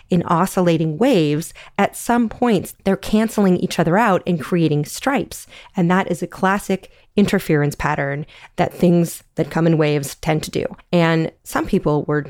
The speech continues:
right pissed that he dared to contradict Sir Isaac. And he had haters in the press, which caused Thomas Young, who was also happened to be an ophthalmologist,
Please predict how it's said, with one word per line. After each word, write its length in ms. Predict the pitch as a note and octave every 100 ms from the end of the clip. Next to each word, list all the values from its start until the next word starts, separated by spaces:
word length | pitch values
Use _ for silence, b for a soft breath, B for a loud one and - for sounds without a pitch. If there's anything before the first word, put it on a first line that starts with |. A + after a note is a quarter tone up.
| - E3+
right 360 | F#3 A3 -
pissed 440 | - D#3 C#3+ - - -
that 160 | E3+ -
he 380 | F3 D#3 D#3+ -
dared 460 | D#3+ F3 F#3+ - - _ -
to 100 | E3+
contradict 640 | - D#3 - D#3 D#3 - - -
Sir 220 | - -
Isaac. 420 | E3 E3+ - - - B B -
And 320 | F3 E3 E3+
he 160 | - C4
had 220 | D#4 D#4
haters 440 | - D#4+ D3+ - - -
in 80 | F3
the 80 | D#3
press, 420 | - C#3+ - - _
which 220 | G#3 -
caused 560 | - B3+ B3+ A3+ - -
Thomas 360 | E3+ C#3+ C#3+
Young, 300 | D#3+ D3+ F#3+ - -
who 100 | F#3
was 140 | D#3+
also 440 | D#3 - D#3 D#3 -
happened 380 | F3 - E3 D3+
to 120 | E3
be 140 | D#3+
an 60 | D3+
ophthalmologist, 760 | C#3 - D#3+ D3+ D#3+ F3 -